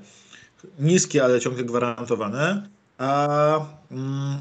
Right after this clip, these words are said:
Malik Beasley ma opcję drużyny, ale opcję taką drużyny, że jak się jej nie podejmie, no to jest, marnujesz wartość gracza, bo, bo on ci ucieknie, dobry gracz, więc trzeba tą opcję podjąć i go zhandlować.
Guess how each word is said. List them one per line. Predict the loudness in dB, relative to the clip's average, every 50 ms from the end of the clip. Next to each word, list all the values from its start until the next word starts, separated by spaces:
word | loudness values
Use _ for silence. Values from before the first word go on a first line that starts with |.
| -2 2
Malik | 4 6 6 6 4
Beasley | 4 2 0 0 0
ma | 0 0 2 2
opcję | 2 0 0 -2 -4 -2 0 2 4 4 4 2
drużyny, | 2 2 2 2 4 2 2 0 0 0 0 2
ale | 2 4 4 4 4
opcję | 4 2 2 2 2
taką | 2 2 0 -2
drużyny, | -2 -2 -2 0
że | 2 2
jak | 2 2
się | 0
jej | 0 -2
nie | -2
podejmie, | -2 -2 -2 0 0 0 0
no | 0
to | 0 0
jest, | 0 0
marnujesz | 0 0 0 2 2 2 2 2
wartość | 2 2 2 2 2 -2 -2 0
gracza, | 0 2 2 2 0 -2
bo, | -2 -4 -6 -2
bo | 0 0
on | 0 0
ci | -2 -2 0 0
ucieknie, | 2 2 2 2 0 0 0 -2 0 0 2 0 0 2
dobry | 2 2 4 4 4
gracz, | 4 4 4 4 2 0
więc | -2 -4 -4 -4
trzeba | -4 0 0 0 0
tą | 0 -4
opcję | -4 -4 -6 -2
podjąć | 2 2 2 4 2 0 0 -2
i |
go | -2 0
zhandlować. | 0 0 -2 -2 -4 -4 -2 -4 -4 -6 -10 -12